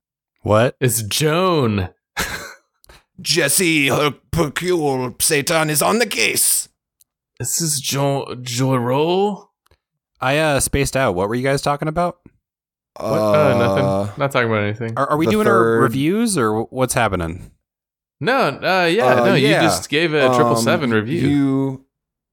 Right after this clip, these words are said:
Speaker 1: Oh.
Speaker 3: wanna give your review?
Speaker 1: Um, my review?
Speaker 3: Yeah.
Speaker 1: Oh, uh,
Speaker 3: Why
Speaker 1: well,
Speaker 3: don't you
Speaker 1: I
Speaker 3: go
Speaker 1: mean, usually we start
Speaker 3: first?
Speaker 1: with Patrick, so maybe we should do his first.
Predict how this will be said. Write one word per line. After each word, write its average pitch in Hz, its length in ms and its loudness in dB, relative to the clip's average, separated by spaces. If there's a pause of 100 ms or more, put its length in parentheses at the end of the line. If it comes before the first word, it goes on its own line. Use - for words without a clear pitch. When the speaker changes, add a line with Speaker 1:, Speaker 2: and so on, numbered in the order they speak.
(320)
Speaker 1:
Oh. 120 140 2
Speaker 3:
wanna 139 180 2
give 135 280 -4
your 151 220 -2
review? 214 600 -2 (840)
Speaker 1:
Um, 90 600 -2 (500)
my 107 200 0
review? 262 600 -2 (760)
Speaker 3:
Yeah. 254 320 -2
Speaker 1:
Oh, 220 100 4
uh, 131 440 2
Speaker 3:
Why 165 100 -2
Speaker 1:
well, 240 80 4 (120)
Speaker 3:
don't 226 80 -4
you 208 180 -2
Speaker 1:
I 165 80 2
Speaker 3:
go 185 60 2
Speaker 1:
mean, 170 280 2
usually 175 400 2
we 143 100 2
start 135 220 0
Speaker 3:
first? 110 100 0
Speaker 1:
with - 40 -18
Patrick, 107 520 -2
so 87 380 -2
maybe 98 160 -6
we 98 80 -2
should 92 180 -6
do 90 80 -2
his 90 180 -4
first. - 380 -12